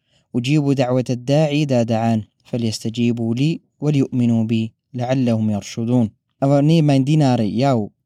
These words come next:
o Mohammed, over mij vragen, voorwaar, ik ben nabij.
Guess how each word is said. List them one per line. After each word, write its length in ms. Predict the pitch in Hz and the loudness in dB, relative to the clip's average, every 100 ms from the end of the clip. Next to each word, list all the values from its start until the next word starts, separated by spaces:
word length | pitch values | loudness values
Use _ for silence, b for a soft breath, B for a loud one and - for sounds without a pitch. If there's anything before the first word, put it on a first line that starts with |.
| _ | _
o 140 | 143 | 0
Mohammed, 560 | 143 123 - 143 117 98 - | 0 0 0 2 2 -2 -2
over 240 | 156 - | -2 0
mij 140 | 120 | -2
vragen, 540 | 110 117 120 131 147 156 _ _ _ _ | 0 -2 -2 -2 -4 -6 _ _ _ _
voorwaar, 580 | - 113 110 120 127 120 | -6 -4 0 2 2 0
ik 200 | 131 127 | -6 -2
ben 160 | 117 110 | 0 2
nabij. 500 | 104 101 110 95 | 0 0 0 -2